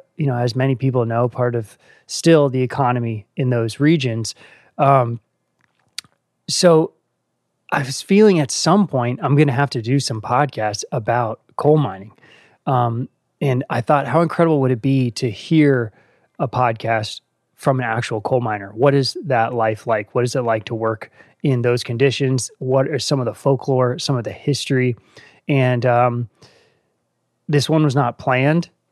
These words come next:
Um, Matt just has become a friend, and, uh, through some outdoor pursuits, through some trapping, and when he said, that he was a coal miner, I was like, "Man," it, and he started telling me a bunch of stories. I was like, "Man,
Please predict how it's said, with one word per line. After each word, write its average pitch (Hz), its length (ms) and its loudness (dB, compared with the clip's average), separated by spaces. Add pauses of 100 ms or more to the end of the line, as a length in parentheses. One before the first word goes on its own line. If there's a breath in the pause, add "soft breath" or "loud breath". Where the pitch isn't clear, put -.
Um, 113 500 -4 (1120)
Matt 143 460 0
just 127 220 -6
has 123 160 -4
become 123 320 -2
a 110 40 -4
friend, 139 460 0 (180)
and, 123 720 -2
uh, 120 380 -4
through 127 560 0 (100)
some - 180 -4
outdoor 127 400 0
pursuits, 147 520 0
through 123 160 -4
some 120 160 -6
trapping, 135 580 2
and 117 160 -4
when 117 200 -2
he 139 180 -2
said, 123 400 0 (380 loud breath)
that 120 180 0
he 127 140 -4
was 117 120 -2
a 113 40 -4
coal 120 220 0
miner, 117 420 -4 (220 soft breath)
I 120 80 -2
was 110 120 -4
like, 107 140 -4
"Man," 117 380 -2
it, - 220 -4
and 123 180 -4
he 135 140 -6
started 127 260 -2
telling 131 220 -2
me 120 80 -2
a 110 40 -6
bunch 117 220 -2
of 110 80 -8
stories. 120 460 0
I 123 60 0
was 113 140 -2
like, 110 220 -4
"Man, 120 340 -4